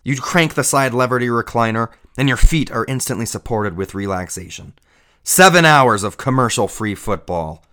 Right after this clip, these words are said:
ring throughout the house, and you feel yourself sinking deeper and deeper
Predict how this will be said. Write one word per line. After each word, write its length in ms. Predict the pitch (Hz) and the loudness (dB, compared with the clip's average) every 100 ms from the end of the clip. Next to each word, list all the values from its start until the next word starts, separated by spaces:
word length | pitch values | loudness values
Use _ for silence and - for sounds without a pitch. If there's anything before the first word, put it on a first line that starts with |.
| _ _ | _ _
ring 480 | 95 123 120 98 87 | -8 -4 -2 -2 -6
throughout 380 | - 95 92 - | -4 0 0 -2
the 80 | 90 | -6
house, 420 | 87 76 - - _ _ _ | -6 -6 -8 -14 _ _ _
and 140 | 120 | -4
you 60 | 120 | -4
feel 200 | - 139 | 0 0
yourself 380 | 127 - 117 - | 0 0 0 0
sinking 400 | - 123 107 101 | -4 -4 -6 -4
deeper 380 | 123 117 98 90 | -4 -4 -4 -6
and 100 | 87 | -4
deeper 420 | 117 90 73 | -6 -4 -8